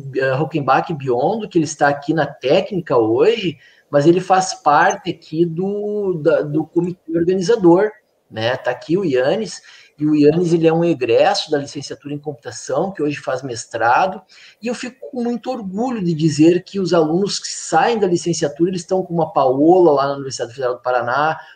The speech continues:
outros fazendo doutorado, estudando.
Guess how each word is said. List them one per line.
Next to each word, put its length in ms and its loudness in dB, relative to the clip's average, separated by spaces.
outros 400 4
fazendo 340 0
doutorado, 880 0
estudando. 680 -4